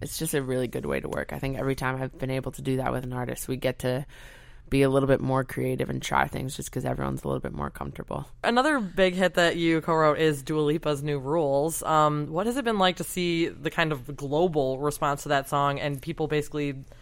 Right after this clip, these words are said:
Speaker 2: you know, singing your guidebook for how to deal
Speaker 1: <laughs>
Speaker 2: with bad, bad guys, <laughs> basically?
Speaker 1: Yeah. Ugh.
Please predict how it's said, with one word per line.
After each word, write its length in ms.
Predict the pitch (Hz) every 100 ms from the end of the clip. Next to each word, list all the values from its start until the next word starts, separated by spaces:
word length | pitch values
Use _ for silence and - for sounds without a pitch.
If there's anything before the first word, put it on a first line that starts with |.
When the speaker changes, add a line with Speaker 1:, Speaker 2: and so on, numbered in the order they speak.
| - -
Speaker 2:
you 120 | 156
know, 200 | 143 131
singing 400 | - 170 156 147
your 100 | 139
guidebook 520 | 147 131 131 135 -
for 120 | -
how 140 | 131 131
to 60 |
deal 280 | 127 190 127
Speaker 1:
<laughs> 20 |
Speaker 2:
with 260 | 127 131 123
bad, 300 | 135 127 123 - -
bad 180 | 135
guys, 320 | 123 131 139 208
<laughs> 60 | 202
basically? 520 | 240 226 220 - 170
Speaker 1:
Yeah. 320 | 165 156 151 - -
Ugh. 340 | 175 170 -